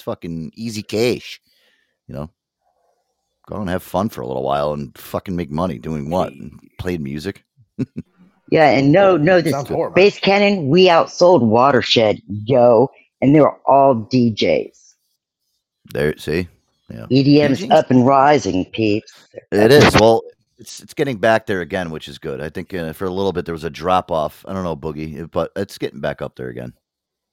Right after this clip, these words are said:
Speaker 1: You know?
Speaker 3: Well, yeah. I mean, they weren't allowed to bad touch each other's naughty spots while rolling balls
Speaker 1: <laughs>
Speaker 3: because of fucking covid.
Speaker 1: Yeah, I know. That was the thing too. Like, you know, how the,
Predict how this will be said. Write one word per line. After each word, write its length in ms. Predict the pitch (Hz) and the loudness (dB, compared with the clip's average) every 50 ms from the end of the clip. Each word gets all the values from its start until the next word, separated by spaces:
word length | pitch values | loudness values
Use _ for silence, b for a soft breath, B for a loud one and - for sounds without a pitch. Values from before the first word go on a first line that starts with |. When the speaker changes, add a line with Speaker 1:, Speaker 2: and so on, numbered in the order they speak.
| _ _ _ _ _ _ | _ _ _ _ _ _
Speaker 1:
You 100 | - 135 | -16 -10
know? 80 | 127 247 | -6 -4
Speaker 3:
Well, 100 | 247 233 | -2 2
yeah. 320 | 269 262 170 131 131 147 | 2 2 2 0 -4 -6
I 60 | 170 | -4
mean, 480 | 170 180 185 180 165 170 156 143 147 143 | -4 -4 -4 -6 -6 -10 -14 -14 -10 -4
they 100 | - 180 | -4 -2
weren't 220 | 170 175 202 - 160 | -2 -2 -4 -4 -4
allowed 300 | 165 156 165 165 170 147 | -4 -2 -2 -2 -2 -2
to 200 | 151 131 120 117 _ _ | -4 -6 -6 -10 _ _
bad 280 | _ 147 143 151 151 - | _ -2 -2 -2 -2 -4
touch 200 | 160 151 143 - | -6 -6 -6 -8
each 140 | 151 139 - | -12 -8 -6
other's 280 | 160 147 139 139 123 | -6 -6 -6 -10 -12
naughty 340 | 113 117 120 127 139 143 127 | -12 -10 -8 -8 -8 -8 -10
spots 360 | 110 - - 110 107 107 - | -12 -8 -6 -6 -6 -6 -8
while 140 | - 110 110 | -8 -10 -10
rolling 420 | 98 101 110 117 120 127 123 110 98 | -8 -8 -8 -8 -8 -8 -10 -10 -6
balls 400 | 110 120 135 123 104 107 160 180 - _ | -4 -4 -2 -4 -4 -4 -6 -8 -8 _
Speaker 1:
<laughs> 120 | 185 - - | -10 -8 -4
Speaker 3:
because 280 | 160 165 - - 127 | -6 -4 0 0 -2
of 80 | 123 120 | -2 -2
fucking 260 | - 139 135 - 160 | -4 -4 -4 -4 -8
covid. 360 | - - 175 208 165 98 90 b b b b b b _ _ - - | -4 -2 -4 -4 -4 -6 -14 b b b b b b _ _ -12 -8
Speaker 1:
Yeah, 280 | - 151 85 69 62 - _ _ _ | -4 -4 -4 -4 -6 -12 _ _ _
I 120 | 139 156 202 | -2 2 4
know. 320 | 233 214 120 92 104 120 | 4 4 4 2 -2 -4
That 200 | 117 - 170 208 | 0 2 2 2
was 120 | 214 - | 2 0
the 120 | - 127 - | -2 -6 -4
thing 260 | - 175 196 170 98 | -2 -4 -4 -4 -6
too. 160 | - - 170 | -2 -2 -2
Like, 240 | 139 90 82 80 - | 0 0 -2 -4 -2
you 60 | - | -4
know, 80 | 95 92 | -4 -4
how 100 | 92 151 | -4 -4
the, 140 | 190 208 | -8 -8